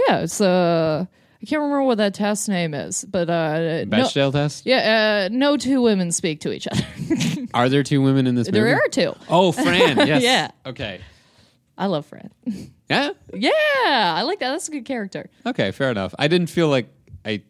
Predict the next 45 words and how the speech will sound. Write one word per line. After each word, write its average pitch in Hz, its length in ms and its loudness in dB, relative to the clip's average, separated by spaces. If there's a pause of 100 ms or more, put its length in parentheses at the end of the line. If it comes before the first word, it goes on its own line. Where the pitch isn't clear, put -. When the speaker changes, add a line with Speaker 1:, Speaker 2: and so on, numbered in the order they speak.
(140)
Speaker 2:
yeah, 113 200 -4 (280)
I 139 60 -2
felt 160 160 0
kind 139 160 2
of 110 80 -2
indifferent. 98 360 -4
I 87 40 -4
was 87 100 -6
like, 90 220 -8
"Okay, 90 280 -6
you're 85 160 -8
just 87 280 -12 (180)
here 87 360 -6
and 87 120 -8
you've 85 100 -10
got, - 160 -12
like, 87 140 -12
six - 240 -12
lines - 340 -12
or - 60 -8
whatever." - 380 -14 (100)
Speaker 1:
Well, 320 240 -2
yeah, 170 240 2
sometimes 220 420 -2
I'm 170 120 -2
just 160 200 -6
excited 151 480 -8
to 156 80 -8
see 156 180 -8
another 147 260 -8
vagina. 160 600 -4 (120)
Speaker 2:
<laughs> - 140 -14
That's 120 200 -2
fair. 95 320 -4 (160)
Speaker 1:
Eh, 202 220 0 (560)
I'll 202 120 -2
take 180 280 -4
it. 196 200 -4
You 233 140 -2
know 214 60 0
what 196 80 0
I 185 80 0
mean? 185 240 -2
Especially 277 540 0
because 185 800 2